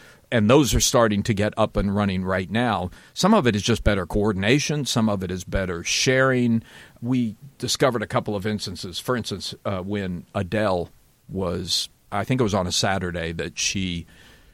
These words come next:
said at one of her concerts that she had been asked to perform at the Super Bowl, and she wasn't gonna do it because she didn't think it was an appropriate audience, uh, for her. Well, that's,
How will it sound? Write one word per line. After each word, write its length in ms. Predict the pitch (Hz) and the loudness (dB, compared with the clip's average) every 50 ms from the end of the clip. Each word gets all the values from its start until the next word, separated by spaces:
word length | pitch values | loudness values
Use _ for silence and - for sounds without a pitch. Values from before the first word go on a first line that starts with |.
| _ - | _ -8
said 260 | - - - 131 113 | -4 2 4 4 4
at 80 | 104 90 | 4 2
one 160 | 98 104 101 | 0 0 0
of 60 | 92 | 0
her 100 | 82 95 | -2 -6
concerts 640 | 90 - 120 113 104 - - 95 90 87 - - - | -4 0 0 0 0 0 -2 -4 -4 -4 -6 -6 -4
that 260 | - 98 90 - - | -4 -4 -4 -4 -4
she 100 | - 117 | 0 0
had 100 | 110 92 | 0 0
been 120 | 104 98 | 0 -2
asked 280 | 92 92 92 92 - - | -2 -2 -2 -2 -2 -2
to 60 | - | -2
perform 260 | - - - 107 92 | -2 0 2 2 2
at 60 | 92 - | 0 -2
the 60 | - | 2
Super 280 | - 226 247 226 - | 2 2 4 2 0
Bowl, 200 | 107 98 80 87 | -2 -2 -4 -6
and 80 | 90 - | -8 -6
she 80 | - 113 | -4 0
wasn't 240 | 110 123 104 104 | 0 0 0 0
gonna 140 | 104 98 104 | -2 -2 0
do 180 | 110 185 254 208 | 4 4 6 6
it 120 | 147 - | 4 4
because 240 | 185 - - 98 92 | 0 -4 -6 -4 -2
she 80 | 120 113 | 0 0
didn't 160 | 113 113 107 | 0 0 0
think 120 | 120 104 | -2 -2
it 40 | 113 | -2
was 120 | 104 98 | -4 -4
an 80 | 110 95 | -6 -6
appropriate 400 | 90 - 120 107 - 101 95 104 | -2 0 -2 0 0 -4 -2 0
audience, 400 | 123 135 117 87 78 - - - - _ _ _ _ _ - _ _ _ - | 2 0 0 0 -4 -6 -8 -8 -8 _ _ _ _ _ -20 _ _ _ -4
uh, 160 | 101 95 90 | -4 -4 -4
for 220 | 90 - - 95 | -4 -4 -4 -2
her. 180 | 87 107 87 73 - - - - - | 0 0 -2 -4 -6 -16 -20 -2 0
Well, 80 | 127 | 2
that's, 340 | 139 180 214 208 - - - | 4 4 2 2 0 -4 -4